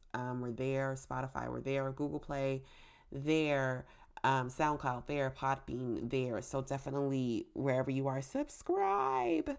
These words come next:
Thanks. And <laughs> don't forget to also follow Why Can't I Fall in Love on Twitter. It's Y, it's at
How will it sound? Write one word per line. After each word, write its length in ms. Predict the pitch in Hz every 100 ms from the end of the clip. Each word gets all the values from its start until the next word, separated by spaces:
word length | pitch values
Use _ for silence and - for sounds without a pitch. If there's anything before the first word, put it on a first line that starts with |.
| -
Thanks. 340 | 349 370 - - - - - - -
And 480 | 208 214 202 214 220
<laughs> 180 | - 311 330 311 311 - -
don't 100 | 226
forget 200 | 240 240
to 120 | 240
also 360 | - 202 214 214
follow 440 | 208 196 190 190
Why 120 | 185 180
Can't 180 | 185
I 60 | 175
Fall 220 | 175 165
in 60 | 160
Love 360 | 156 147 147 -
on 460 | 147 143 139 135 -
Twitter. 380 | - 180 175 165 -
It's 180 | 139
Y, 580 | 139 131 135 143 143 139 - -
it's 140 | 135 -
at 300 | 156 156